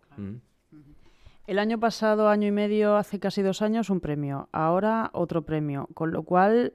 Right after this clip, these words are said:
Speaker 1: mm, yo creo que, que la parte esta estéril de escribir, eh, yo creo que ya la has agotado. Me imagino que estarás con más proyectos, ¿no? Eh, con la pluma y,
Speaker 2: Sí.
Speaker 1: o el ordenador, ¿no?
Speaker 2: Sí, te-, tengo un pro-,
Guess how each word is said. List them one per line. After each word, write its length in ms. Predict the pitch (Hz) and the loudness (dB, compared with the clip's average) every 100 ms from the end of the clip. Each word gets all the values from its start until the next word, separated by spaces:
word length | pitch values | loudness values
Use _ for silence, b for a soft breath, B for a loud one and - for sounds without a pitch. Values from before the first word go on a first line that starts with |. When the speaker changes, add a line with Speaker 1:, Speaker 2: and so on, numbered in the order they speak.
| _ | _
Speaker 1:
mm, 500 | 175 165 160 160 160 | -4 -2 0 0 0
yo 140 | 156 165 | 0 0
creo 280 | 170 175 | 2 0
que, 300 | 175 170 160 151 B B | 0 -2 -2 -4 B B
que 80 | - | -6
la 120 | 156 151 | -4 -2
parte 500 | 170 165 - 175 170 | -2 -4 -2 0 0
esta 300 | 165 170 156 | -2 -2 -4
estéril 500 | - - 170 170 160 | -4 -4 -2 0 -2
de 100 | 165 | -4
escribir, 640 | - 156 156 165 180 - - | -4 -6 -4 -2 -4 -8 -10
eh, 140 | - 147 143 143 | -10 -8 -8 -6
yo 120 | 151 151 | -6 -4
creo 120 | 160 | -4
que 100 | 165 | -4
ya 100 | 143 | -4
la 80 | 143 | -6
has 120 | - | -8
agotado. 460 | 135 127 151 143 - b - | -10 -6 -6 -6 -10 b -8
Me 60 | 156 | -4
imagino 320 | 151 156 151 | -4 -4 -6
que 80 | 151 | -6
estarás 400 | - 135 139 - | -8 -8 -8 -8
con 160 | 147 | -10
más 200 | 143 139 | -8 -10
proyectos, 580 | - 151 135 135 - 135 | -12 -12 -10 -10 -10 -10
¿no? 240 | 135 170 208 b b | -8 -10 -14 b b
Eh, 140 | 151 143 | -14 -12
con 240 | 143 139 | -10 -8
la 80 | 139 | -8
pluma 580 | 143 156 156 135 135 139 | -4 -4 -2 -4 -6 -8
y, 160 | 139 | -8
Speaker 2:
Sí. 20 | 135 | -6
Speaker 1:
o 180 | 147 147 | -6 -4
el 80 | |
ordenador, 600 | 143 139 143 135 139 135 135 | -6 -8 -10 -10 -12 -12 -18
¿no? 100 | 143 | -14
Speaker 2:
Sí, 300 | 139 135 120 | -6 -6 -6
te-, 200 | 95 - | -10 -2
tengo 220 | 156 175 | 2 2
un 100 | 170 | 2
pro-, 120 | 147 | -2